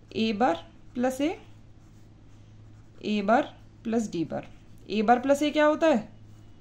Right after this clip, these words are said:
वन होता है, A बार प्लस D बार। ठीक है, यहाँ पे देखिए, इसमें भी A है, इसमें भी A है, A कॉमन ले लिया, B प्लस B बार,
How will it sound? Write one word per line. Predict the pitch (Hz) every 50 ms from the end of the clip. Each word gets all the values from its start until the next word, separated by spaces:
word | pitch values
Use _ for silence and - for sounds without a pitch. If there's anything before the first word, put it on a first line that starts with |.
| - - -
वन | 190 226 254 269
होता | 285 285 233 277 269
है, | 294 294 - - - - - - - - - -
A | - 208 208 185
बार | 185 214 226 233
प्लस | 226 - 226 233 277 - - - - 220 190 170
D | 175 156 -
बार। | - - - - - - - - - - - - - - - - - - - - - - - - - - - - - -
ठीक | - 294 311 -
है, | 427 392 370 - - - - - - - - - - - -
यहाँ | 226 240 220 220
पे | 214 233
देखिए, | 196 190 185 - - 175 170 - - - - - - - - - -
इसमें | 214 226 226 - 269 277
भी | 262 302 - -
A | 294 294 294
है, | 330 370 370 - - - - - - -
इसमें | 226 - - 220 214 214
भी | 226 254 - -
A | 233 240
है, | 233 247 247 - - - - - - - - - - - - - - - - - - - - - - -
A | 220 226 190 175 - - - - - -
कॉमन | 214 202 196 196 190
ले | 190 180 170
लिया, | 156 151 160 156 - 170 - - - - - - - - - - - - - - - - - - - - - - - - - - - - 180
B | 180 240 262 285 277 -
प्लस | - 233 240 294 294 - -
B | 175 196 190 165
बार, | 147 - - -